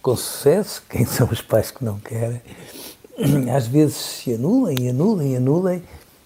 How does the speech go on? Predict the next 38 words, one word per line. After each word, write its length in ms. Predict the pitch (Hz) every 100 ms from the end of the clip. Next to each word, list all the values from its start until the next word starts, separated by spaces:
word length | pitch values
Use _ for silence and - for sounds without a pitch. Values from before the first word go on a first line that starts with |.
| -
e 100 | 135 123
criem 500 | - 180 165 147 139
aquela 280 | 139 151
ideia 400 | 151 131 143 143
de 120 | 131 -
que 180 | -
os 160 | 123 -
filhos 300 | - 127 -
têm 280 | 139 127 117
como 300 | 139 127 135
única 300 | 165 143 127
obrigação 420 | 120 120 123 131
estudar 460 | - - - 120 117
para 160 | 117
ter 140 | - 113
bons 200 | 120 113
resultados, 680 | - 117 - 117 110 - - - - - _ - - -
sendo 440 | - 143 123 123
ilibados 560 | 170 156 135 135 127 -
de 260 | - -
tudo, 360 | - 139 117 127
até 460 | 131 170 190 160 - - _ _ _ _ -
de 60 |
um 80 | 135
conjunto 720 | 127 123 123 120 131 113 -
de 120 | 117 -
comportamentos 720 | - 117 - 127 170 233 -
que 140 | -
os 100 | 110
pais, 300 | - 131 123
em 100 | 127
consciência, 800 | 123 139 139 - 123 127 120 113
entendem 720 | 110 123 120 - 156 123 101 - - - - _ -
que 100 | 120
eles 140 | -
têm 220 | 131 117
que 80 | 107
ter, 320 | - 110 131